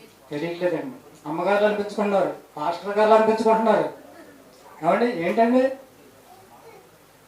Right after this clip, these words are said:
విషపూరితమైన ఆహారాన్ని బోధించి తన పరలోకం వెళ్లకుండా అనేక మంది ఆత్మలను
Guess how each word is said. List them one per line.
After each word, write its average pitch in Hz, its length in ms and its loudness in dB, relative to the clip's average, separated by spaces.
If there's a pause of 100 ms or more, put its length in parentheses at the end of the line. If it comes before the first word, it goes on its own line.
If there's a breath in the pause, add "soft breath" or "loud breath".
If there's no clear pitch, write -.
(680)
విషపూరితమైన 196 760 0
ఆహారాన్ని 196 640 2 (100)
బోధించి 202 540 2
తన 175 200 -4 (100)
పరలోకం 180 440 0
వెళ్లకుండా 180 440 -4
అనేక 214 400 0
మంది 202 240 -2
ఆత్మలను 180 720 -2